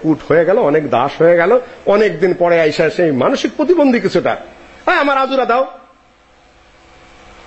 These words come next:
তা ঠিক আছে, নিয়ে যাও। যে কি আজুরা? যা তুমি পয়সা রেখে গিয়েছিলে তা দিয়ে এই যে এগুলা করেছে, দেখো এখন এই শত শত দাস, শত শত দাস, শত শত উট, ছাগল, বকরি হয়েছে, এগুলা এখন তুমি কি করবা?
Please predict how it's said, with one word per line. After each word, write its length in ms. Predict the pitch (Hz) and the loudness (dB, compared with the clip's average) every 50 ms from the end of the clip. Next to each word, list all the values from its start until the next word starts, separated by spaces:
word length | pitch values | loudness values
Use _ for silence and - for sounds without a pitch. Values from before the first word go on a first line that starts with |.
| - | -2
তা 100 | - 294 | -2 -2
ঠিক 180 | 285 285 320 294 | 0 0 0 -2
আছে, 160 | 285 - 302 | 0 0 0
নিয়ে 200 | 294 294 294 285 | 0 2 2 0
যাও। 280 | 247 254 269 302 302 311 - - - - - _ _ - - _ - - _ _ _ _ - | 0 0 0 -2 -2 -6 -16 -20 -20 -20 -20 _ _ -20 -20 _ -20 -20 _ _ _ _ -4
যে 80 | - 180 | -4 -2
কি 200 | 180 285 285 302 | 0 2 2 2
আজুরা? 420 | 302 285 277 277 277 285 294 302 | 2 0 -2 -2 -2 0 0 -2
যা 200 | 277 254 240 247 - | 0 -2 -2 -4 -4
তুমি 160 | - 277 269 262 | -4 -6 -4 -2
পয়সা 300 | 254 254 247 - 247 254 | 0 0 0 2 0 0
রেখে 220 | 247 226 233 254 254 | 0 2 0 0 -2
গিয়েছিলে 480 | 226 269 269 262 - 277 285 302 294 - - - - - | 0 -2 -2 0 0 0 0 0 -2 -4 -8 -12 -6 -4
তা 180 | 233 220 220 | -2 0 0
দিয়ে 160 | 202 220 226 | 2 2 2
এই 60 | 220 214 | 2 4
যে 80 | 220 | 2
এগুলা 200 | 202 185 202 196 | 0 2 2 0
করেছে, 320 | 185 - 190 190 185 196 170 | 0 0 0 0 2 0 2
দেখো 260 | 147 180 170 - 170 | 2 0 0 2 0
এখন 300 | 165 160 143 156 160 156 | -2 -2 -2 0 0 0
এই 60 | 151 | 0
শত 300 | 139 - 175 175 - 156 | 0 -2 -4 -2 0 -2
শত 280 | - - 147 143 147 135 | 0 0 0 2 2 2
দাস, 480 | 120 127 135 135 127 131 - 117 127 - | 2 0 0 0 -2 -2 -6 -10 -10 -8
শত 200 | 151 147 139 139 | -6 -2 -2 -2
শত 260 | 123 131 131 123 135 | 0 0 0 0 0
দাস, 520 | 127 123 127 160 170 - - - - - - | 0 0 -2 -4 -6 -8 -14 -20 -14 -6 -6
শত 200 | 143 135 143 131 - | -4 -2 -2 -2 -2
শত 100 | - 127 | -2 0
উট, 400 | 131 139 139 127 147 151 - - | 0 0 2 2 0 0 -2 -4
ছাগল, 280 | - 107 113 120 123 120 | -6 -4 -2 -2 -2 -2
বকরি 240 | 117 113 - - 120 | -2 -2 -2 -2 0
হয়েছে, 380 | 104 120 151 147 - 220 247 240 - - - - - | 2 2 0 2 2 0 0 0 -4 -16 -20 -8 -2
এগুলা 340 | - 139 131 127 123 117 107 - - - - - - - - - | 0 2 2 2 2 0 -2 -6 -12 -20 -20 -20 -20 -16 -8 -8
এখন 200 | 127 120 147 127 | -4 -4 -4 -2
তুমি 200 | - 156 151 147 | -2 -2 -2 0
কি 140 | - 202 190 | -2 -2 0
করবা? 320 | - 165 131 123 117 107 | 0 0 0 0 -2 -4